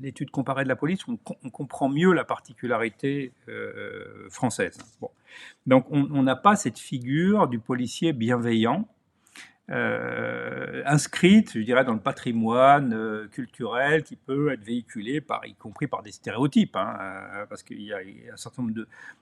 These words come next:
de fautes de policiers en Grande-Bretagne, de répétition de fautes, de problèmes endémiques, de racisme, et cetera aussi, hein, donc voilà.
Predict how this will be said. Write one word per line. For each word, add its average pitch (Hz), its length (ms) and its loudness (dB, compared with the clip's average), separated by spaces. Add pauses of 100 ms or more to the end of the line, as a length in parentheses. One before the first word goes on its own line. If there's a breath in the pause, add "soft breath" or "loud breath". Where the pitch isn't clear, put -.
de 107 120 -4
fautes 156 500 6
de 135 60 -4
policiers 110 420 -2
en 110 120 2
Grande-Bretagne, 117 880 2 (760)
de 135 100 0
répétition 120 680 -4
de 101 60 -4
fautes, 139 460 0
de 127 60 -8
problèmes 120 440 -2
endémiques, 123 640 0
de 117 80 -4
racisme, 117 480 -2
et 113 60 -2
cetera 123 360 -2
aussi, 127 320 0
hein, 101 220 -6
donc 110 200 -8
voilà. - 220 -10